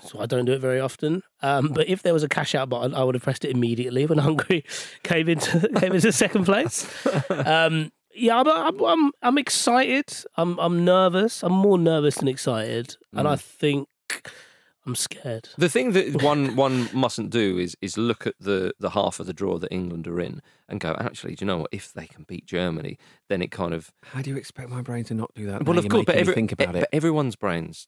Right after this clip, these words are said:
Speaker 2: does, because, you know, Portugal, Spain, France, Belgium, Italy, uh, they're all in the other half of the draw. But the thing is, it's a bit of a fool's errand because England have to beat Germany.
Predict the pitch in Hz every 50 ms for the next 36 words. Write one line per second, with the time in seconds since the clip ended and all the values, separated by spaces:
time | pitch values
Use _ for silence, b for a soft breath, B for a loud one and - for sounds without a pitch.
0 | _ _ 90 85 80 - _ - - 104 104 98 117 98 - - - 95 85 _
1 | - 151 156 - - 120 101 - 95 82 80 _ _ _ _ _ - - - -
2 | - 123 110 101 101 101 95 - - - - 117 104 101 101 98 - - _ _
3 | 113 107 101 101 98 85 92 92 90 87 _ _ - 101 - - 95 85 82 87
4 | - _ _ _ _ _ _ _ _ _ _ 101 95 92 90 90 - 98 107 110
5 | 107 117 123 123 113 107 101 95 95 95 92 90 85 98 95 92 87 - 92 87
6 | - 90 82 95 104 98 95 98 98 _ _ _ _ - 110 107 - - 151 127
7 | 107 90 98 - 104 - 151 - - 107 117 - - _ - - 120 107 101 120
8 | 117 101 85 82 78 95 _ - 101 87 87 _ _ _ _ _ _ _ - 135
9 | 131 117 107 123 - - 113 120 113 - 131 135 113 85 95 - -